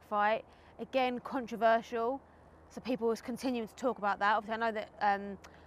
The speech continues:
T-, Terry's got a mandatory with someone else, but that's gonna happen again, the rematch next year.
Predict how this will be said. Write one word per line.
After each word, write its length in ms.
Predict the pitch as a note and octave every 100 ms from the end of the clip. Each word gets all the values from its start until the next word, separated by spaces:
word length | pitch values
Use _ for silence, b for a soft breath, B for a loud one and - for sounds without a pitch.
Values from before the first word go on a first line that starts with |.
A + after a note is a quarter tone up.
| B B -
T-, 60 | - -
Terry's 360 | A#3+ A3+ A3
got 160 | - A3+
a 320 | G3+ G3+ G3
mandatory 440 | G#3 G#3+ G3 G#3+ G3
with 100 | G3
someone 180 | G#3
else, 200 | G3 G3+ A#3+
but 100 | G#3+
that's 220 | A3+ -
gonna 160 | A#3
happen 280 | A3 G#3+ A3
again, 280 | G#3 G#3 G3+
the 80 | G3
rematch 360 | G#3 G3+ -
next 300 | G#3+ - -
year. 280 | G3+ G3+ B3+